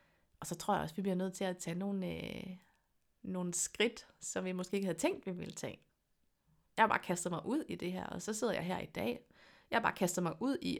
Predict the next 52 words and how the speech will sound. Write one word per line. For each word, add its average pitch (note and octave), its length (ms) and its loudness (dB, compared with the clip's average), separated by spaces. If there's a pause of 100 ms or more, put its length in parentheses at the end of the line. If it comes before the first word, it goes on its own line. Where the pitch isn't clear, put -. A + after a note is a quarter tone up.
at - 160 -2
snakke - 360 0
med F3+ 80 2
jer F3+ 120 0
lige F3+ 180 0
nu. G3+ 220 0
Jeg G#3+ 160 0
vidste, G#3+ 260 -2
eller - 200 -4 (460)
tale G#3+ 360 4
til G#3 280 2
jer. G3+ 220 2 (640)
Øh, G3 60 4
jeg F#3+ 300 2
vidste G#3+ 200 4
ikke, G3 60 2
hvad F#3 80 4
jeg F3+ 80 4
skulle F#3 180 0
sige A3 300 -2
inden, A#3 360 0
men G#3 160 2
jeg G#3 100 -2
sidder B3+ 240 6
sådan A3 200 0
og G3+ 80 0
fuldstændig G#3 680 0
åben A3 420 4
og G3+ 100 2
i G3 40 2
tillid G#3+ 360 2
til, G#3 340 -2
at - 180 -2
det, G#3 60 0
jeg G3+ 100 2
skal - 160 -4
sige, G#3+ 240 0
det G#3+ 120 -2
kommer F#3+ 260 -2
til - 200 -6
jer. F#3 180 -4 (120)
Og G3 100 -2
så D4+ 100 2
kan D4 80 2
det G3 100 0
godt F#3 200 0
være, - 100 0
at F#3 80 -2
det F#3+ 140 -4
bliver - 360 -2
ekstra G3 320 -2
sårbart. F#3 580 0